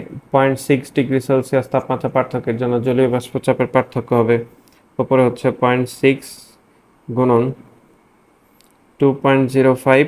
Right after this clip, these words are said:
আর নিচে হচ্ছে এক। পয়েন্ট সিক্স gunan টু পয়েন্ট জিরো ফাইভ, পয়েন্ট সিক্স, ওয়ান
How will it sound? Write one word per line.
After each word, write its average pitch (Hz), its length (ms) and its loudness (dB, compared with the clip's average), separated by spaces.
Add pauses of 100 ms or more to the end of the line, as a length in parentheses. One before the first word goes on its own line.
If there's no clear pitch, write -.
(160)
আর 120 140 0
নিচে 123 260 -2
হচ্ছে 117 260 -2 (560)
এক। - 100 -8 (1400)
পয়েন্ট 127 300 -4
সিক্স 147 180 -2 (120)
gunan 127 280 -2
টু 131 60 -4 (100)
পয়েন্ট 113 260 -2
জিরো 107 220 -4
ফাইভ, 101 160 -8 (1160)
পয়েন্ট 123 260 -6 (220)
সিক্স, - 280 -10 (1200)
ওয়ান 127 140 0